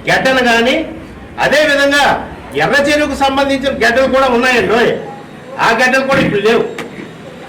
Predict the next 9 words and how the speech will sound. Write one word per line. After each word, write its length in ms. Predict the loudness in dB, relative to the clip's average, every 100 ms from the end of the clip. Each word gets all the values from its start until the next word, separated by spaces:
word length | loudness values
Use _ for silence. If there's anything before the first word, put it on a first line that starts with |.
| -8
ఆ 40 |
దాసంపేటను 600 | -2 0 0 0 0 2
అడిగితే, 260 | 0 2 2
ఆ 160 | 2
గడ్డలు 320 | 2 0 2
ఎక్కడున్నా, 540 | 0 2 0 2 2 4
ఏనాడో 560 | 2 2 0 2 2
ఎమ్మెల్యే 320 | 2 0 0 0
కప్పించాడు. 640 | -2 -4 -8 -8 -6 -2